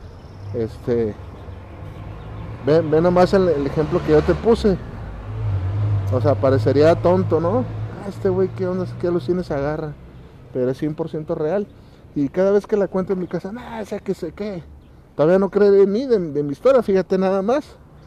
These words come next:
Ya casi pinches <laughs> cuarenta años después. Este, no, no creen.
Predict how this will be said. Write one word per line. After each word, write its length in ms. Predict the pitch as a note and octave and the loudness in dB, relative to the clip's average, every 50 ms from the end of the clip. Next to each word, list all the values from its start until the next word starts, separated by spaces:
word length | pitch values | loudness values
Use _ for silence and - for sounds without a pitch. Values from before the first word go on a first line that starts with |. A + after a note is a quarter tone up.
| - - - - - - - - - | -20 -20 -20 -20 -20 -20 -20 -10 -4
Ya 160 | C3 C#3+ D3+ | -4 -4 -2
casi 240 | - F3 E3 D#3+ F3 | 0 -2 -2 -2 -4
pinches 460 | - E3+ E3 - - F3+ D#3 - - - - - G3+ - - - | -6 -6 -8 -4 -2 -4 -4 -4 -6 -8 -2 -2 -2 -2 -2 -8
<laughs> 340 | - - - - - - | -20 -20 -20 -20 -18 -6
cuarenta 440 | - E3+ E3 E3 E3+ F3+ E3+ - F3 | 0 2 4 4 4 2 2 2 0
años 200 | E3+ F3+ F3+ E3+ E3 | 0 0 0 0 -2
después. 540 | D#3 C#3+ - - F3 F3+ F#3 A3 - - - - - - - - - - - - - - - - - - - - - - | -2 -4 -2 -2 0 2 2 2 0 -4 -20 -20 -20 -20 -20 -20 -20 -20 -20 -20 -20 -20 -20 -20 -20 -20 -20 -18 -10 -4
Este, 680 | C3 B2+ A#2+ - - - C#3+ B2+ B2+ A#2+ A#2+ A2 G#2+ - - - - - | -4 -4 -4 -4 -6 -2 0 0 2 2 0 -2 -4 -6 -12 -20 -16 -10
no, 160 | A#2+ C3 D#3+ | -6 -6 -4
no 140 | E3+ F#3 F3 | -4 -6 -6
creen. 360 | - - G3 A#3 F4 E4 C4 | -2 0 0 0 0 -2 -6